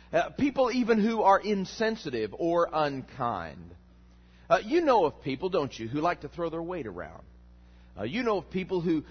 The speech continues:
who devalue others by the words that they speak, by their, their arrogance or how they treat other people, especially people who are weaker than they are. If you wonder how you will eventually be treated by someone,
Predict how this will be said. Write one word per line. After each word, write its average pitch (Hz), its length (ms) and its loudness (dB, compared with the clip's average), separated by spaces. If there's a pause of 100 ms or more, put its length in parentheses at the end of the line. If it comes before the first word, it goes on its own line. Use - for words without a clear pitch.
who 190 160 0
devalue 175 920 2
others 107 320 -4
by 156 180 4
the 151 80 -2
words 156 440 -2
that 123 160 -10
they 117 140 -4
speak, 110 480 -8
by 131 180 2
their, 123 160 -4 (220)
their 147 240 2
arrogance 120 680 0
or 104 100 -4
how 147 220 0
they 135 140 -2
treat 165 480 -4
other 110 180 -6
people, 107 240 -10
especially 226 400 0
people 175 300 -4
who 156 180 0
are 135 240 2 (240)
weaker 123 640 -4 (400)
than 123 200 0
they 113 180 -2
are. 67 260 -8 (680)
If 120 160 -8
you 311 160 4
wonder 156 840 2 (440)
how 262 460 8
you 220 220 -2
will 202 220 4
eventually 196 720 -2
be 165 140 -8
treated 208 440 -8
by 208 140 4
someone, 220 500 -4